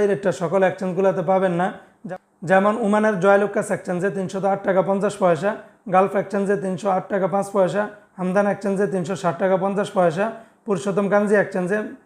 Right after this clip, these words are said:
ব্যাংক টু ব্যাংক তিনশো ষাট টাকা পঁচাত্তর পয়সা, মডার্ন এক্সচেঞ্জে তিনশত ষাট টাকা, লুলু মানি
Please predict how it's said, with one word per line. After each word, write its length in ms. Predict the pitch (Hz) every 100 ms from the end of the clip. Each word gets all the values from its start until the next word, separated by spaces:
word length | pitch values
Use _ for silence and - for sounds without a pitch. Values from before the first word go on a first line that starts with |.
| 170
ব্যাংক 160 | 196 190
টু 60 | 214
ব্যাংক 140 | 220 170
তিনশো 240 | 190 214 190
ষাট 160 | 175 170
টাকা 220 | 202 190 202 196 - _
পঁচাত্তর 420 | 214 175 196 214 190
পয়সা, 280 | 180 170 196 226 - _ 196
মডার্ন 260 | 185 202 208
এক্সচেঞ্জে 360 | 202 202 196 196
তিনশত 260 | 185 185 185 170
ষাট 160 | 180 -
টাকা, 180 | 196 190 226 - - -
লুলু 180 | 185 202
মানি 180 | 202